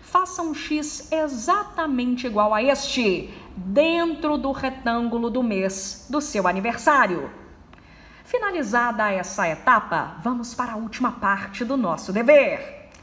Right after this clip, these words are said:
Peça ao seu responsável para gravar um vídeo seu. Comece o seu vídeo dizendo: "Hello, my name is", diga seu nome. Em seguida, leia o título da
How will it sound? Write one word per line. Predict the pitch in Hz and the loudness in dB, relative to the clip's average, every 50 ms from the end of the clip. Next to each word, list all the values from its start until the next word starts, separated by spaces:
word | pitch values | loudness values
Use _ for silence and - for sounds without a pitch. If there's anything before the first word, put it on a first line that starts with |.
| - - - - - - - - - | -20 -20 -20 -20 -20 -20 -20 -12 -6
Peça | - 415 392 381 - - - 349 | -4 -4 -4 -4 -2 -2 0 0
ao | 320 - | 0 0
seu | - - 294 285 | 0 0 0 0
responsável | 294 - 226 294 349 339 247 - - 302 269 220 - - 285 277 254 233 185 185 165 147 147 - - - - - - - - | 0 0 2 2 2 2 0 -4 -4 -2 -2 -2 0 2 4 4 4 4 2 0 -2 -2 -4 -8 -14 -18 -20 -20 -20 -6 -2
para | 415 403 381 | 0 0 2
gravar | 330 339 339 302 262 262 254 | 2 2 4 4 4 4 2
um | 262 247 | 2 0
vídeo | 247 254 240 254 | 0 0 0 0
seu. | 247 - 330 311 285 254 196 190 233 - - - - - - - - | 0 4 6 8 8 8 6 4 -2 -6 -12 -14 -16 -20 -20 -20 -4
Comece | - - 185 185 185 220 240 - 311 | -2 0 0 2 2 0 0 0 -4
o | 277 | -2
seu | - 311 302 277 | 0 0 0 2
vídeo | 214 294 311 262 302 294 | 0 0 0 0 -2 -2
dizendo: | 254 302 294 233 320 359 330 294 247 214 202 175 151 143 - - - - - - - - - - - - | 0 -2 -2 0 2 4 4 4 4 4 2 0 0 -2 -8 -12 -16 -18 -20 -20 -20 -20 -18 -6 2 4
"Hello, | 403 403 415 403 392 339 302 262 220 196 170 - - - - - - - | 4 6 8 10 12 12 12 10 6 0 -4 -6 -10 -12 -14 -14 -8 -4
my | 202 214 247 262 262 262 | 0 4 4 4 4 4
name | 247 233 226 220 220 214 220 220 226 | 2 0 0 0 -2 -2 -4 -2 -2
is", | 262 277 349 - - - - - - - - - 190 | -2 -2 -2 -4 -6 -6 -6 -6 -8 -10 -10 -8 -4
diga | 185 262 254 240 220 | -2 0 0 0 0
seu | - 208 185 180 | 0 0 0 2
nome. | 202 254 311 339 349 370 381 381 381 - - - - - - - - | 4 4 2 2 2 -2 -4 -6 -8 -10 -12 -16 -18 -20 -12 -8 -6
Em | 320 330 339 - | -6 -6 -6 -8
seguida, | - - - 311 254 233 339 311 226 247 - 302 180 160 151 - - - - - - - | -8 -6 -4 -2 0 0 0 2 6 6 8 8 8 4 2 -2 -8 -14 -16 -18 -10 -6
leia | 254 277 302 330 339 330 339 320 311 262 247 247 233 214 190 175 165 - - - - | -4 -2 0 2 4 6 6 6 4 4 6 6 8 8 8 6 4 0 -2 -4 -2
o | 240 226 | -2 -2
título | - - - - - 349 381 - - - 302 277 262 240 233 220 202 180 151 - - - - - | -2 -4 -4 0 2 2 2 2 0 2 4 4 4 4 4 4 4 2 2 -2 -6 -10 -6 0
da | 185 233 | 2 4